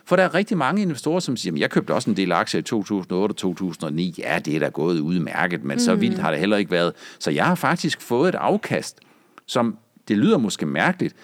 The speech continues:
Speaker 1: godt kan ligge under de her langsigtede seks til syv procent værdistigning, som du snakker om, Sara, som jo passer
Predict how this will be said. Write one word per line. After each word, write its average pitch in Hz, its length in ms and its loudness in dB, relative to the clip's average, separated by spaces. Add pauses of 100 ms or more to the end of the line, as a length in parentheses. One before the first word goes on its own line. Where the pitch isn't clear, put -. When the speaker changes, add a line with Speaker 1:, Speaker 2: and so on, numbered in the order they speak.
(180)
Speaker 1:
godt 156 220 2
kan 143 160 -2
ligge 123 360 -2
under 233 380 2 (300)
de 147 120 2
her 139 200 4
langsigtede 107 840 2
seks - 400 0
til - 160 -6
syv 185 320 0
procent 127 580 0 (240)
værdistigning, 113 720 0
som 101 140 -2
du 95 120 -2
snakker 131 340 2
om, 117 100 0
Sara, 104 320 2
som 113 180 0
jo 107 100 4
passer 139 380 0